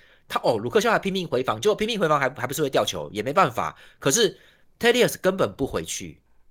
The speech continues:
他就是不回去，就是，就是一直压就对了，我就，你就是不要退啦，然后你就是把对方一直，这篮板球一直打，一直打，篮板球我，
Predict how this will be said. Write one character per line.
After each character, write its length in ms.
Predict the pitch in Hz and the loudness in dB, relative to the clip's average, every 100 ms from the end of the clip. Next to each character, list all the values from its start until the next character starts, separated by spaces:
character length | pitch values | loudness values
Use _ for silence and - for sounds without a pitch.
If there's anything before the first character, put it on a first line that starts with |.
| _ | _
他 120 | - 180 | -6 -6
就 100 | 208 | -4
是 60 | |
不 120 | 180 139 | -4 -2
回 100 | 95 | -2
去， 100 | 95 | -4
就 120 | 165 | -6
是， 100 | 175 | -4
就 100 | 180 | -4
是 100 | 175 | -4
一 80 | 170 | -8
直 120 | 107 | -2
压 180 | 110 110 | 0 0
就 80 | |
对 140 | 110 104 | -2 -4
了， 60 | |
我 100 | 95 | -4
就， 100 | 110 | -6
你 60 | 156 | -6
就 80 | 190 | -6
是 80 | 208 | -2
不 100 | 147 | 2
要 100 | 147 | 2
退 220 | 160 123 | 2 -2
啦， 120 | 92 | -2
然 120 | 123 202 | 0 -2
后 60 | - - - - | -4 -20 -16 -8
你 100 | 156 | -2
就 100 | 277 | 0
是 60 | |
把 100 | 160 | 2
对 120 | 156 | 2
方 140 | 208 196 | 2 2
一 80 | 233 | -2
直， 120 | 175 | -8
这 120 | 170 247 | -6 -2
篮 160 | 180 | 0
板 160 | 196 120 | 0 -4
球 160 | 107 | -6
一 100 | 110 | -10
直 80 | 214 | -12
打， 200 | 185 - | -8 -6
一 60 | 156 | -6
直 80 | - | -6
打， 220 | - 87 | -8 -4
篮 100 | 165 | -4
板 100 | 185 | -2
球 100 | 135 | -2
我， 160 | 120 | -2